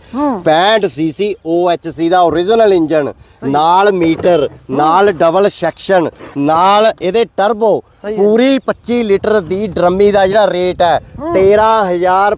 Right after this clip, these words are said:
Speaker 2: ਪੰਜ ਸੌ ਰੁਪਇਆ ਰਹੂਗਾ। ਔਰ ਹਰੇਕ ਮਸ਼ੀਨ ਦੇ ਨਾਲ ਆ ਸਟੈਂਡ ਫ੍ਰੀ ਜਾਊਗਾ।
Speaker 1: ਆਹ ਸਟੈਂਡ ਵੀ ਦੇਦਾ ਬਾਈ ਨਾਲ।
Speaker 2: ਨਾਲ ਸਟੈਂਡ ਫ੍ਰੀ ਜਾਊਗਾ।
Speaker 1: ਲੈ ਬਾਈ, ਤੇਰਾਂ ਹਜ਼ਾਰ ਪੰਜ ਸੌ ਰੁਪਈਏ ਦਾ ਜਾਨੀ ਟੋਟਲ ਰੇਟ ਆ ਬਾਈ। ਹੁਣ ਆਹ ਪੈਪ ਵੀ ਆਪਾਂ ਡੈਮੋ 'ਚ ਵਰਤੀ ਆ ਨਾ, ਹੁਣ ਇਹਦੇ ਪੈਸੇ ਵੱਖਰੇ ਦੇਣੇ ਪੈਣੇ ਫਿਰ ਅਗਲੇ ਨੂੰ।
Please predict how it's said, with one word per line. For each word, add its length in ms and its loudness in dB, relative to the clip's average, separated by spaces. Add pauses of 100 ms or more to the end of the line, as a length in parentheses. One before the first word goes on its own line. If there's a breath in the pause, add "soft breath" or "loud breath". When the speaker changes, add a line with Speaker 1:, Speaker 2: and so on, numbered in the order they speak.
(120)
Speaker 2:
ਪੰਜ 260 -2
ਸੌ 140 0
ਰੁਪਇਆ 320 0
ਰਹੂਗਾ। 460 -2 (140)
ਔਰ 220 0
ਹਰੇਕ 460 0
ਮਸ਼ੀਨ 440 -2
ਦੇ 160 0
ਨਾਲ 280 0
ਆ 120 0
ਸਟੈਂਡ 480 -2 (300 loud breath)
ਫ੍ਰੀ 240 2
ਜਾਊਗਾ। 240 2
Speaker 1:
ਆਹ 120 2
ਸਟੈਂਡ 320 -2
ਵੀ 100 -6
ਦੇਦਾ 260 0
ਬਾਈ 180 0
ਨਾਲ। 140 0
Speaker 2:
ਨਾਲ 280 2
ਸਟੈਂਡ 300 -2
ਫ੍ਰੀ 240 -6
ਜਾਊਗਾ। 320 0
Speaker 1:
ਲੈ 60 0
ਬਾਈ, 140 -4
ਤੇਰਾਂ 480 0
ਹਜ਼ਾਰ 260 2
ਪੰਜ 420 -2
ਸੌ 160 2
ਰੁਪਈਏ 340 -2
ਦਾ 100 0
ਜਾਨੀ 240 -2
ਟੋਟਲ 360 -4
ਰੇਟ 280 0
ਆ 60 2
ਬਾਈ। 220 0
ਹੁਣ 380 -4
ਆਹ 100 0
ਪੈਪ 380 0
ਵੀ 140 -2
ਆਪਾਂ 220 0
ਡੈਮੋ 260 2
'ਚ 80 -4
ਵਰਤੀ 400 -2
ਆ 80 4
ਨਾ, 180 -4 (260)
ਹੁਣ 120 2
ਇਹਦੇ 200 4
ਪੈਸੇ 360 2
ਵੱਖਰੇ 340 0
ਦੇਣੇ 180 0
ਪੈਣੇ 260 -2
ਫਿਰ 180 0
ਅਗਲੇ 180 2
ਨੂੰ। 100 -10